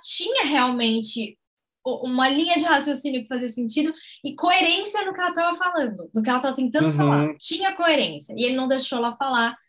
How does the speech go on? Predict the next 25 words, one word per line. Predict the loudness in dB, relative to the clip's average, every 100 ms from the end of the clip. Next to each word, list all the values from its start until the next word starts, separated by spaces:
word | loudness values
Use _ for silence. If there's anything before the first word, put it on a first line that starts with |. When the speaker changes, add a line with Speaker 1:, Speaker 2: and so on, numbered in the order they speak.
| _ _
Speaker 1:
e, | -6 -4 -2 -2
e | 0
ele | 0 0
faz | 2 2 2 0
isso, | 0 0 -2 -4 -6 _
é, | -2 2 4 4 4 2 -2 -12 _ _ _
por | -2
mais | 2 0 0
que |
você | -2 0
viu | 0 0
que | 2
aí | 2 4 2
depois | 0 0 -2
do | -2
jogo | -2 -2
ele | -2 -4
ficou | -8 -2 2 2 2
mal, | 4 6 6 4 2
falando | -2 0 -2
que | -4
todo | -6 -4
mundo | -4
ataca | -4 -6 -4 -2
ele, | 2 2 2 2 0 -2